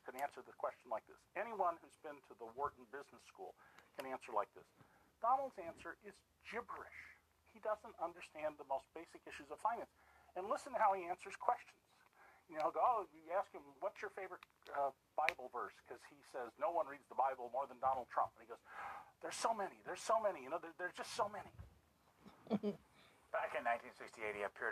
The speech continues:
Speaker 2: on the Oprah show.
Speaker 1: In, in eighty-eight, I think.
Speaker 2: Uh,
Speaker 1: Sixty-eight?
Speaker 2: <laughs> sixty-eight, that just shows you my age. Back in eighty-eight. Twenty-eight years ago, what
Speaker 1: Right.
Speaker 2: do you think?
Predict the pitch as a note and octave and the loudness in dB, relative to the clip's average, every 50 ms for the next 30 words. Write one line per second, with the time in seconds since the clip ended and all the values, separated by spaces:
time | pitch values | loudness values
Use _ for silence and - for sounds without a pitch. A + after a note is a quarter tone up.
0 | G#2+ G#2 G2+ G2+ - - A2 A2+ G#2 - - E2+ - - - - - - - - | 2 2 0 -2 -8 -4 -4 -4 -4 -4 -6 -6 -6 -6 -6 -4 -4 -4 -4 -6
1 | - - - C3 B2 _ - C#3+ C3+ A#2+ C3 C#3+ D3 B2+ A2 F#2 - - - - | -8 -12 -14 -14 -12 _ -8 -6 -4 -2 -2 -2 -4 -6 -12 -16 -16 -18 -18 -20
2 | - - - - - - - _ - - - - - - - - - - - F3+ | -20 -20 -20 -20 -20 -20 -20 _ -20 -20 -20 -16 -6 -2 -2 -2 -2 -2 -6 -6
3 | - - A3+ - - - - - - - C4 B3 - - - - C3+ - C#3 C3+ | -6 -4 -2 -2 2 4 4 2 2 2 -4 -4 -4 -4 -8 -6 -6 -4 -4 -4
4 | C3 C3 C3+ C3+ B2 - - C#3+ - - D3 C3+ B2 A#2 A#2 A2 G#2+ G#2+ A2 A#2+ | -2 -2 -2 -4 -4 -4 -6 -8 -4 0 0 0 0 0 -4 -2 0 2 2 2
5 | - - - - - - - - - D4 - - - G#4 G4 G4 G4+ G#4+ G#4+ G4+ | 0 0 -2 -2 -2 -4 -2 2 4 4 4 4 2 0 -4 -4 -4 -4 -4 -6
6 | - - G#4+ - - _ - - - - - - - - - C#3+ C#3+ C#3 C3+ C3+ | -8 -12 -16 -16 -16 _ -20 -18 -16 -16 -16 -16 -6 0 4 4 4 6 4 2
7 | A#2+ - B2 B2 A#2 A#2+ B2 B2 B2+ B2 A#2+ A2+ A2 A#2+ A2 G#2+ G2+ - - A2+ | 0 0 -2 -2 -2 -2 -2 0 2 2 4 6 8 6 6 6 4 -2 -4 -4
8 | G2 F#2+ - | -4 -4 -6